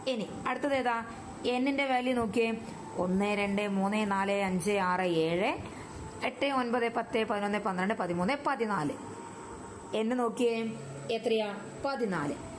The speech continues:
അപ്പോൾ എന്നിൻ്റെ വാല്യൂ കിട്ടി പതിനാല്. അടുത്ത നമ്പർ എത്രയാ? അടുത്തത് ടി ആണ്. പതിനാല് കഴിഞ്ഞാൽ പതിനഞ്ച്, പതിനാറ്, പതിനേഴ്, പതിനെട്ട്, പത്തൊമ്പത്, ഇരുപത്.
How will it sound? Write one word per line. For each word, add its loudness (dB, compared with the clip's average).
അപ്പോൾ 0
എന്നിൻ്റെ 2
വാല്യൂ 2
കിട്ടി 4
പതിനാല്. 0
അടുത്ത -2
നമ്പർ 2
എത്രയാ? 4
അടുത്തത് 2
ടി 4
ആണ്. -4
പതിനാല് 2
കഴിഞ്ഞാൽ 2
പതിനഞ്ച്, 2
പതിനാറ്, 2
പതിനേഴ്, 0
പതിനെട്ട്, 0
പത്തൊമ്പത്, 0
ഇരുപത്. 2